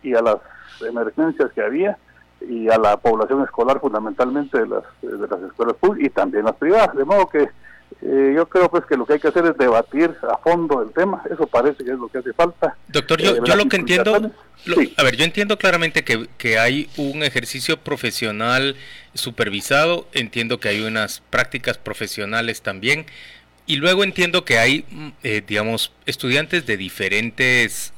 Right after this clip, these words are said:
Speaker 2: materias, de diferentes carreras. Entiendo perfectamente que ese ejercicio profesional supervisado en el área pública sea mucho más valioso, por ejemplo, de parte de los estudiantes de medicina, probablemente de odontología, probablemente de psicología,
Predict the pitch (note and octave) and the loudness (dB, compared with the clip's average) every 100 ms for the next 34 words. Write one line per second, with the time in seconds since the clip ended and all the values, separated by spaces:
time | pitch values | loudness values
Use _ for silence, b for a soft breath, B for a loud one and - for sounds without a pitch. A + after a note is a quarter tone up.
0 | - - B2+ A2+ A2 D#3 C3 G2+ G2 F#2 | -20 -14 -8 -6 -4 -2 0 0 -2 -4
1 | G2 F#2+ G2 - A#2 C3 F#2+ - - - | -4 -4 -8 -4 0 0 0 -6 -16 -10
2 | C3+ G#2+ C#3 D#3+ E3 C#3 C3+ C#3 C3+ C3+ | -8 -2 0 0 0 0 -2 -2 -2 -2
3 | C3+ A2 F2+ B B B B2+ D#3+ D3 C3+ | -4 -2 -6 B B B -2 0 -2 -2
4 | C3+ D#3+ D3+ D3 C3 A2+ G#2+ A2+ C#3+ B2+ | -4 -4 -4 -4 -6 -6 -6 -6 -6 -6
5 | G#2 G2+ A#2+ B2 C3+ C#3 _ _ _ - | -6 -4 0 0 0 -6 _ _ _ -4
6 | B2 G2+ G2 A2 - C3+ D#3+ D#3+ C3+ - | -2 -2 0 -2 -2 -6 -6 -4 -4 -2
7 | A2+ G#2+ A#2+ C3 C#3 A#2+ A2 B2 A#2+ A#2+ | -2 -2 -4 -6 -6 -4 -2 -2 0 0
8 | C#3+ B2+ G2+ G2+ A#2 C#3 - B B A#2+ | -2 -4 -4 -4 -4 -6 -6 B B -8
9 | G#2+ G#2 - A2+ A2 G#2+ G#2 F#2+ F#2+ F#2+ | -4 -2 0 0 0 -4 -6 -6 -6 -4
10 | F2+ G2 F2+ F2 E2+ D3 C#3+ A2+ F#2 F2+ | -6 -6 -6 -6 -4 -2 0 -2 -4 -6
11 | F2+ F#2 - F2+ F2 E2+ E2 F2+ - D3+ | -6 -8 -8 -8 -8 -8 -10 -10 -8 -6
12 | C#3 A#2 - F2 F2 E2 F2 E2+ - - | -2 -2 -4 -10 -10 -12 -10 -10 -12 -10
13 | G#2 G#2+ D#3 D3 | -8 -6 -4 -4